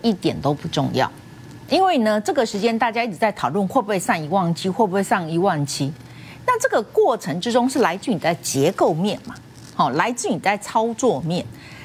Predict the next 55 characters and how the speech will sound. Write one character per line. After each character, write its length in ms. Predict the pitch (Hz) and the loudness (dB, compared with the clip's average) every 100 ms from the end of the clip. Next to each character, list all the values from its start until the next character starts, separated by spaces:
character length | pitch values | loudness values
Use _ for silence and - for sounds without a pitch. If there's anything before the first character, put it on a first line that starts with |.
| - | -4
其 120 | - | 2
实 80 | 415 | 2
市 240 | 453 508 370 | 2 0 0
场 180 | 208 | -2
上 220 | 160 269 240 | -2 0 0
面 140 | 208 | 0
来 120 | 151 | -2
讲 220 | 180 151 143 | -4 -4 -2
话， 220 | 190 151 | -2 0
在 240 | 262 233 | 0 -2
整 180 | 165 135 | -2 -6
个 120 | 135 | -4
一 80 | 208 | -2
个 100 | 185 | -2
礼 100 | - - | -2 -4
拜 140 | 160 | -4
之 160 | 160 196 | -4 -4
前， 180 | - | -4
我 60 | - | -4
们 80 | 143 | -2
就 80 | 190 | 0
跟 160 | 185 | 0
大 180 | 185 180 | 0 -2
家 60 | - | -4
讲 160 | - - 117 | -4 -4 -4
过， 160 | - 80 | -2 -2
我 140 | 98 | -2
就 140 | 170 277 | 0 2
跟 100 | 254 | 2
大 100 | 254 | 0
家 140 | 262 | -2
探 220 | - 165 | -4 -4
讨 180 | 139 - | -6 -4
说， 140 | 233 - - - | -4 -4 -10 0
其 160 | 392 | 2
实 160 | 508 320 | 2 2
在 160 | 392 320 | 2 0
美 160 | 165 | -2
国 120 | 127 | -2
股 200 | 170 - - | -2 -4 -6
市， 240 | - 233 - - - - | -2 -2 -4 -12 -20 -6
除 140 | - 277 | 2 4
了 100 | 294 - | 4 2
A 200 | 302 277 | 0 0
I， 260 | - 277 277 - | -2 -2 -2 -6
好， 180 | - 147 - | -2 -2 0
在 180 | 269 | 0
不 160 | 247 208 | 0 -2
断 240 | 208 294 | 0 0
的 80 | 175 | 2
一 60 | 165 | 0
些 180 | 233 208 | 0 0
的 140 | 156 | 0
上 320 | - 170 135 | 0 0 0
涨， 160 | 123 | -4